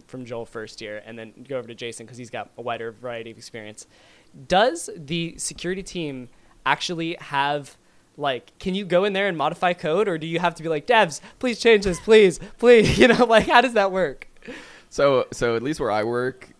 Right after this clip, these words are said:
Speaker 2: n-,
Speaker 1: Yeah.
Speaker 2: um, no, it's all, like, you have to, you would have to request, like, write access to those repos to be able to,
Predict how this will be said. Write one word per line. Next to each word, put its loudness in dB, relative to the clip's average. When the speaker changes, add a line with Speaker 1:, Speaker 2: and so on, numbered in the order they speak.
Speaker 2:
n-, -8
Speaker 1:
Yeah. -4
Speaker 2:
um, -6
no, -8
it's -14
all, -2
like, -6
you -4
have -4
to, -10
you -8
would -2
have -2
to -6
request, -6
like, -14
write -8
access -10
to -14
those -12
repos -10
to -14
be -8
able -8
to, -10